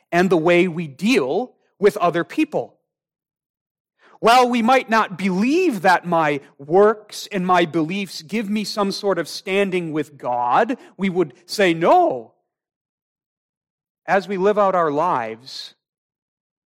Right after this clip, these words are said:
do we find ourselves thinking that what I believe and what I have received from God makes me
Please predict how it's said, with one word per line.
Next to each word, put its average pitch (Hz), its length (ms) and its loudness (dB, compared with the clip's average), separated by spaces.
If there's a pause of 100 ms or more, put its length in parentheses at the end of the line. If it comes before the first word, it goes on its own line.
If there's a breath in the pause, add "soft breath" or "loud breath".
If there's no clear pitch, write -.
(260)
do 175 80 -8
we 170 100 -4
find 190 360 -2
ourselves 170 420 -4
thinking 175 420 -8
that 139 200 -4
what 135 300 -4
I 143 180 -4
believe 131 920 -14 (960)
and 120 140 -18
what 139 200 -4
I 139 120 -6
have 135 220 -8
received 143 600 -10
from 143 240 -12
God 131 400 -4
makes 139 420 -12
me 160 320 -10